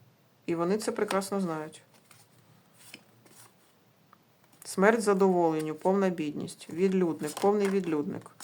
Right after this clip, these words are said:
Якщо не підете на, е, на припинення, на домовленості, на баланс, і поступитись прийдеться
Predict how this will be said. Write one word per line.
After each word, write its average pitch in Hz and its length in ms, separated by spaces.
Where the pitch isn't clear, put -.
Якщо 190 340
не 196 100
підете 190 400
на, 180 420
е, 160 100
на 165 240
припинення, 175 600
на 151 140
домовленості, 156 840
на 160 280
баланс, 175 720
і 170 160
поступитись 214 760
прийдеться 185 720